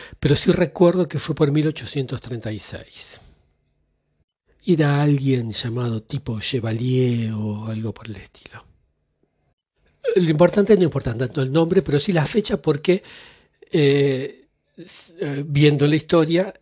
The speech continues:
eh, esta persona, Michel Chevalier,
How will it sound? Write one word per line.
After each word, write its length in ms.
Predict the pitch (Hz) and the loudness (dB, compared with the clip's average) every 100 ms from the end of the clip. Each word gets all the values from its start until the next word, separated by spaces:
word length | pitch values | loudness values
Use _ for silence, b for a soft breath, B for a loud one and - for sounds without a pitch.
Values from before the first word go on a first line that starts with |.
| _ _ _ _ | _ _ _ _
eh, 380 | 135 120 - - | -8 -8 -10 -10
esta 340 | 139 - 156 | -10 -4 -4
persona, 580 | - 143 - 165 135 143 - _ | 0 -2 2 2 2 -2 -8 _
Michel 400 | - 110 - 127 | -12 -8 -4 -4
Chevalier, 560 | 113 131 123 123 139 147 | -2 -2 -2 2 2 0